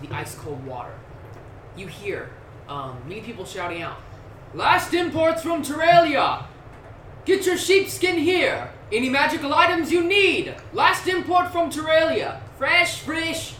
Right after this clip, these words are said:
Hey, we got fresh fish! Come on in, get your fresh fish!" Just a lot of, uh, noises of the town, um, greeting you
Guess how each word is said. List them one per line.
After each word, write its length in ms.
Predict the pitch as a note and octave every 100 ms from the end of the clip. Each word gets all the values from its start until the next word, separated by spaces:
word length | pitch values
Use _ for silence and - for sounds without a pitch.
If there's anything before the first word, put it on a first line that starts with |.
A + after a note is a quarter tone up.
| -
Hey, 340 | C#4 E4 E4+
we 60 | D#4
got 260 | D4+ D4+ B3+
fresh 240 | C4 C4
fish! 440 | - G3+ G#3 - -
Come 220 | D#4 E4+ D#4+
on 140 | C#4+
in, 200 | B3 A#3+
get 160 | B3 A3+
your 100 | -
fresh 240 | G#3+ G#3
fish!" 420 | - F#3 F3+ - - - - -
Just 180 | E3+ E3
a 60 | E3
lot 260 | E3+ F3+ -
of, 260 | - -
uh, 240 | D#3 D3 C#3+ - - - - F#3
noises 640 | A#3+ B3+ B3+ B3+ A#3+ -
of 140 | F3+
the 60 | D#3
town, 560 | - G#3+ G3+ G3 G3 G3 - - - -
um, 400 | C#3+ C3+ C3 C3 - - D3
greeting 340 | G#3+ A3+ G3
you 120 | D3